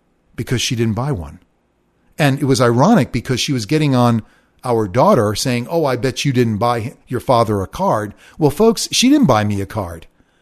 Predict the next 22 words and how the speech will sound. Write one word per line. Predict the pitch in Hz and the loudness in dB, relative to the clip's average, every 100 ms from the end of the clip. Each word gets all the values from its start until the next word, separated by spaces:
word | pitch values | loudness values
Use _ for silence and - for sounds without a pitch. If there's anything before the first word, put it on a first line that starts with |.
| _ _ _ _ | _ _ _ _
So | - 156 | 2 4
why | 143 185 | 4 2
is | 208 | 2
she | - 165 | 2 2
admonishing | 117 127 160 180 - 120 113 - | 2 2 4 2 0 -2 -2 -2
other | 139 131 | 0 0
people | - 202 196 110 | 0 -2 0 -2
about | 107 110 113 | 0 0 -2
not | 123 135 110 _ | -2 -4 -6 _
thinking | - 208 175 117 | 4 4 4 0
of | 101 92 | 0 -2
me | 107 | -2
or | 107 | -2
doing | 101 92 202 240 | -2 2 4 4
something | - 110 92 92 | -2 -6 -8 -12
for | 85 90 | -12 -14
me | 87 101 _ _ _ - | -14 -18 _ _ _ 0
when | 170 | 2
she | 156 214 190 | 2 2 4
doesn't | 180 156 139 | 4 2 2
do | 135 120 | 2 4
it | 113 | 2